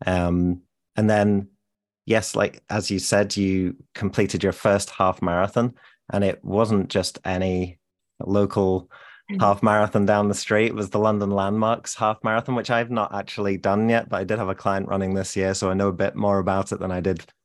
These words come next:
Speaker 1: before, but it looks like a great course. Tell us a bit about how that went and, and what the experience was like doing such a big race like that as your first half marathon?
Speaker 2: Well, fir-, first of all, I was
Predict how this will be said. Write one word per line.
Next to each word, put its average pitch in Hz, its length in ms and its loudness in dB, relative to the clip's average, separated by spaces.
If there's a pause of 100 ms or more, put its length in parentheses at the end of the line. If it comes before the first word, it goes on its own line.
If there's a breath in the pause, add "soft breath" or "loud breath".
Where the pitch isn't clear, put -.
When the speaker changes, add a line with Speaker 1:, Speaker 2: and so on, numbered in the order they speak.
(300)
Speaker 1:
before, 101 440 2
but 98 260 2 (260 soft breath)
it 104 100 0
looks 117 280 2
like 117 180 2
a 107 60 0
great 95 300 0
course. 101 340 0
Tell 135 220 0
us 131 240 -6 (320)
a - 80 -6
bit 104 180 2
about 95 400 0
how 98 320 0
that 92 220 0
went 95 380 -4
and, 92 260 -2
and 95 160 -2
what 98 160 2
the 95 80 2
experience 95 680 -2
was 101 140 -2
like 92 200 0
doing 92 200 -2
such - 260 -6
a 95 40 -6
big 87 300 -4 (360)
race 90 320 -2
like 90 180 0
that 85 200 -2
as 78 100 -6
your 90 100 -4
first 87 320 -4
half 87 260 -4
marathon? 92 480 -4 (560)
Speaker 2:
Well, 240 100 2
fir-, 277 300 0
first 254 300 2
of - 100 -8
all, 165 300 4
I 151 40 2
was 156 300 -4